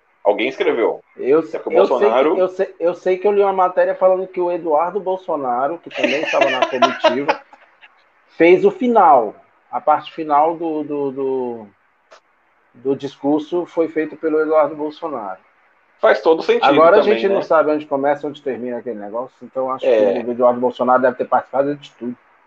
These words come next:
Speaker 2: Na
Speaker 1: Faz todo
Speaker 2: ausência do
Speaker 1: sentido
Speaker 2: Carlos.
Speaker 1: se pe-, se parar pra pensar na entrevista que o Eduardo Bolsonaro deu ao vivo,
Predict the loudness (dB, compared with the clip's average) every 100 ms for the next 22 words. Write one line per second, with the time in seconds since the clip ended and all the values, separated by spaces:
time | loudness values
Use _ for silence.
0 | _ _ _ _ _ _ _ _ _ _
1 | _ 0 2 4 2 0 -2 -4 -2 2
2 | 2 0 -2 0 0 -2 0 2 2 0
3 | -4 -2 2 4 2 -4 _ _ _ -4
4 | -2 -2 -4 -4 -6 -4 0 2 4 2
5 | 2 0 0 0 2 0 0 4 4 4
6 | 2 2 -4 -8 -8 -8 -10